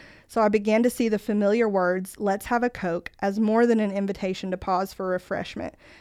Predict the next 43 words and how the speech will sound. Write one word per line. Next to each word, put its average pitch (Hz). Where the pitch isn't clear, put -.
They 214
were 208
actually 208
a 196
subtle 208
way 185
of 180
saying, 180
'Let's 202
keep 214
each 214
other 190
company 180
for 185
a 185
little 180
while.' 104
And 208
I 208
knew 220
they 233
were 233
being 208
said 196
all 190
over 220
the 240
world 185
as 190
I 185
sat -
there. -
So -
that 202
was 226
the 214
basic 190
idea, 185
to 190
see 220
Coke 202
as 202
not 220